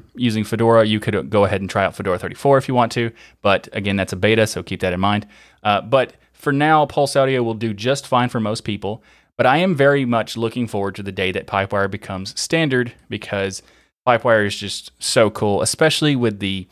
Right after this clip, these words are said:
the pro audio features and the video streams capturing and the, the sandbox functionality. Uh, we talked about last week, when we talked about O B S on Wayland, is specifically partly in, because Pipewire exists, is how they were able to do that. So cool. Uh,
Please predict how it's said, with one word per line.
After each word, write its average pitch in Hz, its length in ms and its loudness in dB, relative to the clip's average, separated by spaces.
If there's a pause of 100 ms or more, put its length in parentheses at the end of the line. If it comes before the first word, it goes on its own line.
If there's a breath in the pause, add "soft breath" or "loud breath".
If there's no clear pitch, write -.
(320 soft breath)
the 95 160 0
pro 120 260 2
audio 120 320 2
features 120 500 0
and 98 100 -4
the 92 60 -4
video 120 360 0
streams 120 380 2
capturing 120 600 0
and 98 160 -4
the, 87 240 -4
the 95 80 -12
sandbox 120 580 -2
functionality. 117 640 -2 (340 loud breath)
Uh, 113 140 0
we 120 80 0
talked 127 260 2
about 120 200 4
last 113 340 0
week, 120 240 -2
when 104 140 -4
we 101 40 -4
talked 104 200 0
about 107 160 0
O 110 100 4
B 113 180 2
S 110 280 2
on 95 320 -2
Wayland, 123 420 2 (320 loud breath)
is 104 300 -2
specifically 117 600 -2
partly 113 420 0
in, 107 160 -4
because 110 640 -2
Pipewire 110 560 0
exists, 107 440 -2
is 98 140 -8
how 104 160 0
they 104 100 2
were 101 80 0
able 101 140 -4
to 95 100 -8
do 110 160 -2
that. 113 280 0 (280 loud breath)
So 160 320 2
cool. 117 400 -2 (420 soft breath)
Uh, 98 300 -2